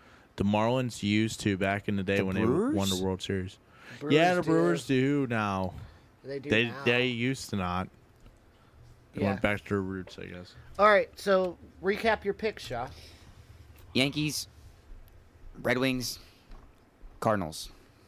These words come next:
Speaker 3: All right. And I'm taking, I think, the most iconic hockey logo there is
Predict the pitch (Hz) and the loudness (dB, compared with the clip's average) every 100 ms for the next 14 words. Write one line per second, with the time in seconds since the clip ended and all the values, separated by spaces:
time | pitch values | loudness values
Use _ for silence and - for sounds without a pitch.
0 | - - 151 226 269 117 - - - - | -20 -16 -8 -8 -8 -12 -16 -20 -20 -20
1 | - - - - 160 202 220 233 214 208 | -20 -20 -20 -14 -6 -6 0 0 2 -2
2 | 185 170 175 208 - 185 175 175 - - | -2 -4 -2 -4 -2 0 4 4 2 -6
3 | 156 - 175 214 196 - 143 131 135 143 | -8 -6 -2 -2 -2 -6 -10 -10 -10 -12
4 | 135 131 - - - - 143 147 139 147 | -14 -16 -20 -20 -20 -12 -4 -4 -2 -4
5 | 143 139 139 151 170 220 - | -4 -4 -4 -4 -4 -6 -12